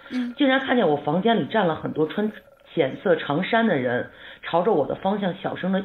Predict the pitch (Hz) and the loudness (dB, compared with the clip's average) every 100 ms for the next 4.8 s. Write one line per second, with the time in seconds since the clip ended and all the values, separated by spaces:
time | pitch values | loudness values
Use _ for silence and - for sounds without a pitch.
0 | - 302 160 131 127 - 64 67 - - | -2 0 2 2 -2 -6 -6 -6 -8 -16
1 | _ _ - - - _ - 190 170 202 | _ _ -20 -20 -20 _ -2 0 2 4
2 | 220 175 165 - 196 196 170 139 135 147 | 6 6 4 0 0 2 0 0 0 0
3 | 190 165 165 196 175 233 220 214 151 - | 0 0 2 2 2 2 2 2 0 -2
4 | - 226 143 127 127 127 - | -2 0 0 -2 -2 -2 -4